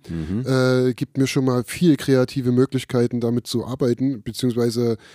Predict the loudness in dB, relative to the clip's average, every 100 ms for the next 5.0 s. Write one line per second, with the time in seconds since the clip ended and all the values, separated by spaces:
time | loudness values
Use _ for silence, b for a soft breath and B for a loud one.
0 | b b -4 0 0 0 -4 -4 -4 -4
1 | -2 0 0 -2 -6 -2 0 2 0 0
2 | -4 -4 -2 -2 0 -2 2 2 2 0
3 | 0 2 2 0 0 0 0 -2 -2 -2
4 | -2 0 0 -2 -2 -2 -2 0 -2